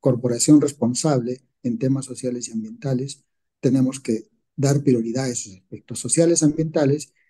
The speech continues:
y evidentemente la parte técnica es determinante, ¿no? Porque si un yacimiento no tiene los recursos o, o, o, o la, las bondades necesarias,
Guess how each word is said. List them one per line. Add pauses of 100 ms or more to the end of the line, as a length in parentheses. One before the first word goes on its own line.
(160)
y
evidentemente (500)
la
parte
técnica
es
determinante,
¿no? (520)
Porque
si
un
yacimiento
no
tiene
los
recursos
o,
o,
o,
o
la, (240)
las
bondades
necesarias,